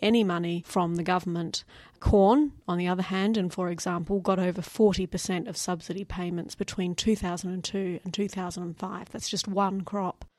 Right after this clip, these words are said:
So we have a situation where agricultural markets and production have evolved, but the farm program has not. It really is designed for another era.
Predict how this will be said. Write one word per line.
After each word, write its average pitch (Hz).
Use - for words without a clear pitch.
So 214
we 208
have 277
a 294
situation 202
where 175
agricultural 190
markets 185
and 175
production 202
have 180
evolved, 180
but 202
the 190
farm 190
program 180
has 170
not. 190
It -
really 208
is 170
designed 175
for -
another 180
era. 180